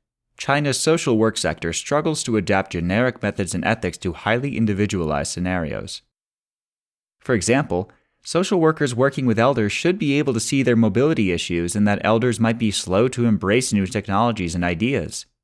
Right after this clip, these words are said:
Yan elaborates. The same goes for persons with disabilities. Physical impairments can be accompanied by barriers in social life and interpersonal relations, and social work should be able to cover such socio-psychological dimensions of disability.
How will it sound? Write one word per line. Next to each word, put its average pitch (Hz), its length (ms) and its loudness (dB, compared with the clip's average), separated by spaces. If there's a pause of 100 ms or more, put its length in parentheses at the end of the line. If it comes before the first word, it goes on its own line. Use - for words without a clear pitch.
(280)
Yan 76 300 -4
elaborates. - 640 -4 (880)
The 92 60 -6
same 165 320 2
goes 101 240 4
for 98 140 -2
persons 110 460 0
with 82 100 -4
disabilities. 98 800 -2 (640)
Physical 127 360 2
impairments 104 600 2
can 95 140 -2
be 90 100 0
accompanied 107 500 0
by 80 140 0
barriers 101 540 2
in 92 100 0
social 123 380 0
life 78 320 -2
and 85 120 -2
interpersonal 107 640 0
relations, 95 640 -2 (400)
and 95 160 -4
social 151 380 2
work 90 200 0
should 175 360 -2
be 175 160 2
able 143 200 2
to 113 80 2
cover 113 300 0
such 127 340 0
socio-psychological 98 1200 0
dimensions 90 560 -2
of 80 100 -6
disability. 87 640 -2